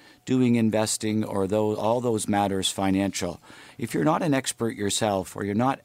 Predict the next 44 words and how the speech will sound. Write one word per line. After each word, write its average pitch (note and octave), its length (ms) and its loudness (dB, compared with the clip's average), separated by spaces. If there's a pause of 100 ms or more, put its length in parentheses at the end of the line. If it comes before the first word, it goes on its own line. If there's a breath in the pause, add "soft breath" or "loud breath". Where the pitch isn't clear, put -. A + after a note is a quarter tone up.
(160)
accessing G2 720 0 (300 loud breath)
professional G#2+ 640 -2
advice F#2+ 400 -2
elsewhere, F#2+ 640 -4 (320 loud breath)
you C#3 100 0
may D3 180 4
very D3 260 2
well B2+ 260 2
be G#2+ 160 -2
leaving G#2 400 0
something G#2 420 0
on G2+ 140 2
the F#2+ 80 0
table, E2+ 500 -4 (320 loud breath)
even, A#2+ 380 2 (300 loud breath)
either B2+ 400 0 (580 loud breath)
not D#3+ 220 2
earning B2+ 340 2
as A#2 100 -2
much A#2+ 240 0
as A#2 120 -4
you A#2 80 -2
should - 340 -2 (340 soft breath)
or - 120 -8
potentially G2 560 -4
paying F#2 320 0
a F#2 40 -2
little F#2+ 200 -2
more F2 220 -2
tax - 560 -6 (260 soft breath)
than E2+ 160 -2
you D#2+ 80 0
should. D2+ 300 -6 (560 loud breath)
The B2 100 -2
second - 320 -2
thing A2+ 180 0
I G2+ 60 4
wanted G2 260 2
to F#2+ 120 0
highlight F#2+ 500 0
was G2 180 -4
the G#2+ 80 -4
fact G#2+ 380 -4
that - 180 -8